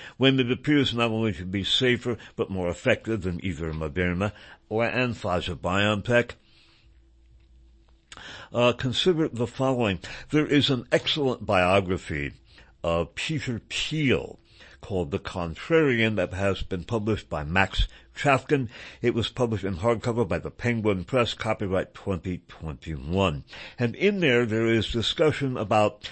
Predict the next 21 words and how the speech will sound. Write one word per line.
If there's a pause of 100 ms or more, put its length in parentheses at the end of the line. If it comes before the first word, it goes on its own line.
(140)
not
only
Peter
Thiel,
but,
uh,
ideological
fellow
travelers' (360)
view
that
the
F
D
A
should
be
hand-,
uh,
basically
kneecapped,